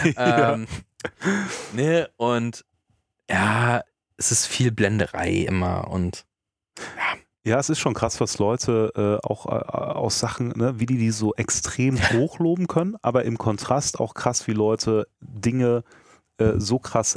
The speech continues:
Speaker 1: abwerten, aber einfach nur, weil's dann irgendwie kein krasser Name ist
Speaker 2: Ja, oder
Speaker 1: oder
Speaker 2: hochwerten. Ich sag dir nur,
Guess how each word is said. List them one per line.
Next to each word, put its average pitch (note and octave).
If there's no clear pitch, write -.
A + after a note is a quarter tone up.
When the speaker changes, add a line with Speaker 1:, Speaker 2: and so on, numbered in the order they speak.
Speaker 1:
abwerten, B2
aber A#2+
einfach B2+
nur, B2
weil's A#2
dann A#2
irgendwie A#2+
kein A2+
krasser A2+
Name A#2+
ist A#2
Speaker 2:
Ja, -
oder A2+
Speaker 1:
oder A2+
Speaker 2:
hochwerten. -
Ich -
sag -
dir E3+
nur, D#3+